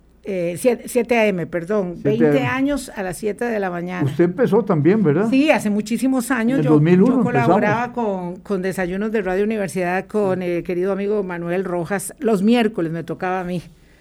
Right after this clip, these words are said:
Speaker 2: Sí, yo, yo des-, desde entonces estoy los viernes.
Speaker 1: Es
Speaker 2: Es
Speaker 1: un buen día, es un buen
Speaker 2: es un
Speaker 1: día
Speaker 2: buen
Speaker 1: para
Speaker 2: día.
Speaker 1: hacer, hacer cierre de semana. Nosotros estábamos esperando hacer cierre de semana con el Partido de Liberación Nacional,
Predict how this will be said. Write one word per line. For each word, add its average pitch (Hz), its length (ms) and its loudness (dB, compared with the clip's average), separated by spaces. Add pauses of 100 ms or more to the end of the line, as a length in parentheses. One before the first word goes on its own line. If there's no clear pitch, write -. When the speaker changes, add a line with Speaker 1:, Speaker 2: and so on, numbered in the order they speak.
(100)
Speaker 2:
Sí, 160 200 2
yo, 151 160 2
yo 165 280 6
des-, 190 260 0
desde 131 440 4
entonces 185 640 0
estoy 170 720 0 (460)
los 131 280 2
viernes. 117 460 0 (1000)
Speaker 1:
Es 135 100 -4
Speaker 2:
Es 240 60 -2
Speaker 1:
un 208 80 -4
buen 214 160 -2
día, 208 340 -2
es 180 160 -10
un 214 80 -2
buen 180 120 -2
Speaker 2:
es 151 40 -2
un 151 40 0
Speaker 1:
día 143 100 -2
Speaker 2:
buen 147 80 -2
Speaker 1:
para 185 160 -2
Speaker 2:
día. 165 80 -6
Speaker 1:
hacer, 196 260 -4
hacer 214 220 -6
cierre 240 240 -2
de 233 160 0
semana. 196 520 -4
Nosotros 226 460 -4
estábamos 302 440 -4
esperando 285 500 -6
hacer 226 240 -4
cierre 269 280 -2
de 269 160 0
semana 254 480 -6
con 277 140 -6
el 214 60 -6
Partido 226 320 -4
de 254 60 -2
Liberación 226 500 -2
Nacional, 254 560 -4